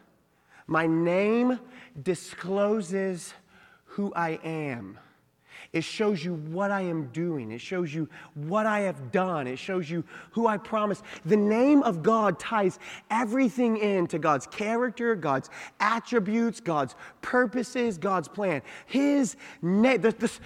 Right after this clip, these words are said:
the songwriter was right. His name is wonderful. His name is wonderful. Why? 'Cause it teaches us so much about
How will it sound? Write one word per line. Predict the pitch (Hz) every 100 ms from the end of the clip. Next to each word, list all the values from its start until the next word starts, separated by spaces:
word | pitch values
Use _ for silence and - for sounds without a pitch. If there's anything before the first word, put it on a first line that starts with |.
| -
the | -
songwriter | 208 - 277 302 320 269 226 180
was | 156 123
right. | 131 175 277 214
His | 240 320 220
name | 208 208 247 311 302 208 170 156 - - _
is | 254 294 320 294 247 160 - - - - - -
wonderful. | 139 147 156 185 254 302 330 254 170 147 - - 131 - - - _ _ _ _ _ _ _ _ _ _ _ _ _
His | - - 466
name | 539
is | 220 165
wonderful. | 170 185 262 330 330 254 160 165
Why? | 294 330
'Cause | 214 254
it | - - - -
teaches | - - 359 330 330
us | 311
so | - - 339 311
much | 311 -
about | 208 196 233 240